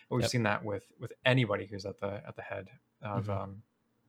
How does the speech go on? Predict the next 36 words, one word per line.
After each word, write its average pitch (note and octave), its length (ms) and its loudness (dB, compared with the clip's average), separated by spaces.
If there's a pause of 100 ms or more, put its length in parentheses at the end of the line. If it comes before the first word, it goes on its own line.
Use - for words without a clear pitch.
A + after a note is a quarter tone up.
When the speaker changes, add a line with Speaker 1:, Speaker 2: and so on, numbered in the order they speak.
(360)
Speaker 1:
you A#2 100 -4
know, G2+ 260 -8
or, G2+ 220 -2
uh, G2+ 200 -6
makes, G#2+ 340 -8
i-, B2 40 -4
is A2+ 240 -4
the G#2+ 60 -8
face - 220 -6
of - 60 -20
the - 60 -18
team. G#2+ 280 -8 (800)
And G#2 540 2 (1000)
that A#2+ 400 2
is A#2 400 2
a, A2 380 0
a A2+ 80 0
burden, A2 540 0
I A#2+ 60 4
would A#2+ 140 2
say, B2 180 4
that A2 280 2 (100)
I G#2+ 220 8
would A2+ 220 2
rather A2+ 280 6
shoulder B2+ 360 2
than A2 200 2
anybody G#2 400 2
else G2+ 220 -2
on, G#2 260 -4
on G#2 120 -4
the G#2 60 -8
team. A#2 260 -10 (320)
Speaker 2:
Mm-hmm. G2+ 300 2
Speaker 1:
Uh, G#2 320 -4 (1400)
it's, - 320 -4